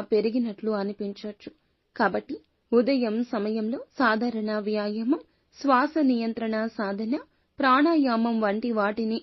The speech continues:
ఆచరించగలిగితే మీకు మంచి శక్తివంతమైన రోజుగా ఉంటుంది. నిత్యము శివారాధన తప్పనిసరిగా చేసుకోండి.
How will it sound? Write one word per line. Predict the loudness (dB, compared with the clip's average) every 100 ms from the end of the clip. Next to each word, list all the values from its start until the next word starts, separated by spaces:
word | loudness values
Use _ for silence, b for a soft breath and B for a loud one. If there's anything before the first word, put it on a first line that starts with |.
| -2
ఆచరించగలిగితే | -2 -2 -4 -4 -4 -6 -6 -4 -6 -8 -8 _ _ _ _
మీకు | 0 2 2 4
మంచి | 4 2 0 -2 -2 0
శక్తివంతమైన | 0 0 0 -2 -2 -2 -4 -2 -2 0
రోజుగా | 2 0 -2 -6 -4 -4 -4
ఉంటుంది. | -4 -8 -10 -10 -10 2
నిత్యము | 4 4 4 4 4 2 0 -2
శివారాధన | 2 4 4 2 -2 -2 -6 -8 _ -4
తప్పనిసరిగా | -2 0 2 0 0 -4 -2 -4
చేసుకోండి. | -6 -10 -10 -12 -12 -12